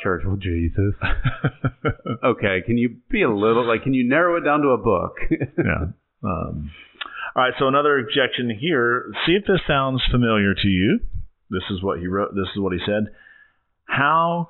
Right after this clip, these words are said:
Speaker 2: can you be held responsible? Psalm seventy-eight twenty-one shows that God was mad because the Hebrews did not choose his salvation. How can he be mad if they couldn't choose his salvation?"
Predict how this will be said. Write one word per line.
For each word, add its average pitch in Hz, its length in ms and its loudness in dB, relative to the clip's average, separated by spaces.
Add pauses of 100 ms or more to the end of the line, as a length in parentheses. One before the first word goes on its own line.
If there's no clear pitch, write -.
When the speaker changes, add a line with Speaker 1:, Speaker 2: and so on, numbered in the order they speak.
Speaker 2:
can 139 300 0
you 123 320 0
be 107 320 0
held 95 240 0
responsible? 104 920 -2 (580)
Psalm 139 380 0 (100)
seventy-eight 139 420 -2
twenty-one 120 540 0
shows 104 220 0
that 90 200 -2
God 113 320 2
was 151 240 -2
mad 104 520 0
because 95 400 -2
the 101 120 -2
Hebrews 123 540 -2
did 92 160 -2
not 104 280 2 (120)
choose 165 380 -2
his 107 200 -2
salvation. 87 800 -2 (460)
How 190 320 0
can 196 120 0
he 160 220 0
be 135 140 0
mad 117 460 2
if 92 280 -2
they 131 180 2
couldn't 143 640 -2 (120)
choose 107 340 -4
his 147 260 -2
salvation?" 73 840 -2